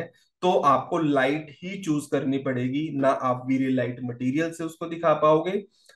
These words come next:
अच्छे से। अगर आप जैसे दिखाना चाहते हो वो effect उस पे नहीं आएंगे।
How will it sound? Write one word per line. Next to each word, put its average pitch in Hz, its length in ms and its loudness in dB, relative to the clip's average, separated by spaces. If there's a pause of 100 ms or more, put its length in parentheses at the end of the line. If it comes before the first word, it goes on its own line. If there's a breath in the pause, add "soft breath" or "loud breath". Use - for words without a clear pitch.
अच्छे 185 340 2
से। 185 140 2
अगर 165 220 6
आप 147 200 4
जैसे 139 220 0
दिखाना 135 420 -2
चाहते 151 340 0
हो 156 60 -2
वो 151 180 0
effect 151 380 -4
उस 147 160 -12
पे 147 80 -2
नहीं 143 280 -2
आएंगे। 156 340 0